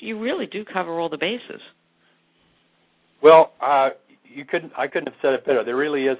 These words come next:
Speaker 2: something for everyone. We, uh, we of course,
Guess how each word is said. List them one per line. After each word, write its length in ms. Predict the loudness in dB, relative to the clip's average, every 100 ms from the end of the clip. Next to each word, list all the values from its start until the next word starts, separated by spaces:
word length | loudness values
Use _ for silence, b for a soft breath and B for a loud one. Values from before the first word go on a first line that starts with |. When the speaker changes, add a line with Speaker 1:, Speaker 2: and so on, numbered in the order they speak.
| -4
Speaker 2:
something 360 | -6 -6 -10 -6
for 140 | -2
everyone. 560 | -2 -2 -6 -8 -10 -14 _ b b b b -8
We, 260 | -4 0 2
uh, 280 | 4 2 -2 -6
we 100 | -4
of 100 | -4
course, 320 | 0 0 0